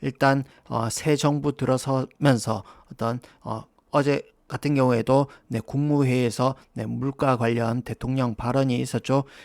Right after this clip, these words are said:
근데 지금 현재, 어, 여름철을 다가오고 있고 그 다음에, 어, 최근에, 어, 어떤 물가 압력 이런 부분에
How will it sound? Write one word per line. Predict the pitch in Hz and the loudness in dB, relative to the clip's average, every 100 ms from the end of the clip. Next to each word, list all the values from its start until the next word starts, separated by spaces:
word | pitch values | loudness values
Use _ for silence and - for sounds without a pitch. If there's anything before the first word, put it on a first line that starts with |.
| - | -8
근데 | 135 123 | -4 -2
지금 | - 135 127 | 0 0 0
현재, | 127 127 120 123 - - | 0 0 0 0 -6 -8
어, | 120 117 | -2 0
여름철을 | 127 151 143 - 131 127 - - 127 139 - | 2 2 2 2 2 0 -4 -6 -2 -2 -2
다가오고 | 120 123 120 - 139 131 | -4 0 0 0 2 2
있고 | 110 - 101 - - _ | 2 -4 -12 -12 -20 _
그 | 131 | -4
다음에, | 120 113 113 123 127 - _ | -2 0 0 -2 -2 -8 _
어, | 110 | -10
최근에, | - - 123 127 120 127 - _ | -8 -6 -2 0 -2 -4 -10 _
어, | 113 - _ _ _ _ - | -12 -12 _ _ _ _ -14
어떤 | - 120 - - | -8 -6 -8 -8
물가 | 127 135 139 107 - | -4 -2 0 0 -2
압력 | 123 127 120 117 - | -6 -4 -2 -4 -4
이런 | 143 139 123 | -2 0 0
부분에 | 139 127 127 135 | 0 0 2 0